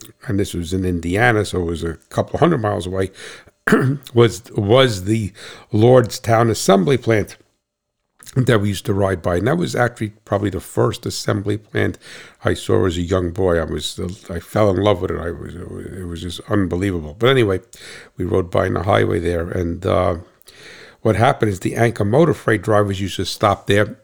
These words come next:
and then they used to park their rigs. I mean, maybe two, three or four of them. They were, uh,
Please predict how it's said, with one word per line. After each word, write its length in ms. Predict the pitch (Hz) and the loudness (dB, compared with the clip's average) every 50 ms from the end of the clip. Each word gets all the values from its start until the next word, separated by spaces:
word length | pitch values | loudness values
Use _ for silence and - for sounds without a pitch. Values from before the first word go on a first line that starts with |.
| - - | -10 -4
and 180 | 120 110 107 101 | -2 -2 0 0
then 160 | 107 101 98 | 0 0 2
they 80 | 104 | 0
used 240 | 104 104 101 92 - | 0 -2 -2 -4 -4
to 80 | - 98 | -4 -4
park 460 | - - - 120 113 107 - - - | -4 -2 0 2 2 2 2 0 0
their 180 | - 104 98 95 | 2 2 2 4
rigs. 460 | 98 120 - - - - - - - - | 4 4 4 4 4 0 -8 -12 -8 -4
I 40 | |
mean, 340 | 156 160 170 165 147 139 135 | 0 0 0 0 0 -2 0
maybe 240 | 131 123 117 101 95 | 2 2 2 0 -2
two, 300 | - - - - - - _ _ _ _ | -6 -8 -12 -14 -14 -14 _ _ _ _
three 280 | - - - 117 107 98 | -10 -2 2 2 4 2
or 40 | |
four 360 | 92 - - 87 92 101 107 113 | 2 -2 -2 2 4 6 6 6
of 120 | 110 107 | 4 4
them. 260 | 120 127 135 135 120 - - - - - - - - - | 2 2 2 0 -6 -12 -20 -20 -20 -20 -20 -20 -8 0
They 100 | - 110 | 2 2
were, 260 | 107 107 123 - - | 2 2 0 0 0
uh, 120 | 104 101 | 0 0